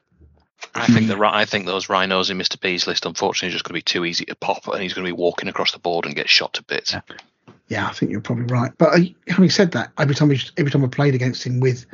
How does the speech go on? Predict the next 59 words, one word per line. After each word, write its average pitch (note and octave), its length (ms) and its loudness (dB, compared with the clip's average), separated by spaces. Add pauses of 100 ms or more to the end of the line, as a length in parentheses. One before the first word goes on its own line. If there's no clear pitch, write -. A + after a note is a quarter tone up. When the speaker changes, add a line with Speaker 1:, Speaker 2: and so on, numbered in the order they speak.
(360)
Speaker 2:
a D3 60 0
ten-man B2 720 0 (600)
squad C#3 380 4
in B2 340 2 (840)
with D3 260 6
heavy - 260 -2
flamers, A#2+ 400 -2
they've B2+ 280 0
absolutely C3 540 -2
done C3 200 -4
a B2 60 0
number B2+ 340 6
on A2+ 80 0
me, A2+ 240 -2 (260)
even C#3 260 6
if B2 140 0
I've B2 80 2
stopped - 220 2
the C3 80 -4
rhinos, A#2+ 400 0
because, - 300 -2 (640)
you - 60 0
know, B2 100 2
you A#2+ 200 0
think, D3 160 0
"Oh, B2+ 40 -4
I've B2+ 120 2
got C#3 100 2
to - 40 -4
get C#3 100 4
rid C3+ 100 2
of A#2+ 60 -2
these," A2+ 200 -2
but - 60 -8
you're D3 120 4
not A#2 80 2
gonna B2 160 -2
charge D#3+ 420 4
'em. A#2+ 220 -6 (640)
The C3 100 -4
best - 260 0
thing C#3 100 0
you A#2+ 60 -4
can B2+ 80 -4
try C3 140 0
and B2 100 -2
do B2+ 80 0
is A#2+ 100 -2
to - 80 -10
find C3 220 -2
some B2+ 120 -2
A B2 100 2
P B2+ 100 -6
three. C#3 160 2
There's C3 160 2
usually D3+ 220 6
something C3 360 0
more C#3 180 4
dangerous D3 720 2